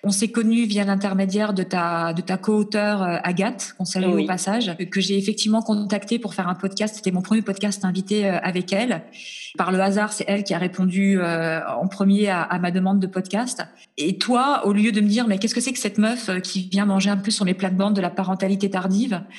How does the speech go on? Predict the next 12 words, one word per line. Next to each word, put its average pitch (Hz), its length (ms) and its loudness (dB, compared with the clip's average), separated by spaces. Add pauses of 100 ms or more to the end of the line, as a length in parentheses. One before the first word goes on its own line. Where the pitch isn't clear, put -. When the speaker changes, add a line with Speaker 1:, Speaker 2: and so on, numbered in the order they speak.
(320)
Speaker 1:
T'as 190 100 2
été 214 200 2
une 220 120 6
femme 220 280 0
extraordinaire 220 840 0
de, 190 120 2
euh, 160 600 0 (140)
de 190 100 0
bienveillance, 202 880 0
d'empowerment, 208 760 2 (500)
de, 190 160 2
euh, 202 300 2